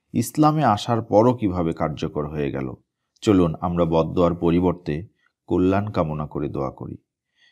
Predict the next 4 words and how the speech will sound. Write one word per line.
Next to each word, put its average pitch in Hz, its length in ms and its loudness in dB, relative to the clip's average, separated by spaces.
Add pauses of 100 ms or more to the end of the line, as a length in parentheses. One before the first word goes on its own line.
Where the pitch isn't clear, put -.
(140)
কি 135 100 4
আশ্চর্যের 131 680 2
কথা! 95 460 -2 (600)
একটি 160 680 0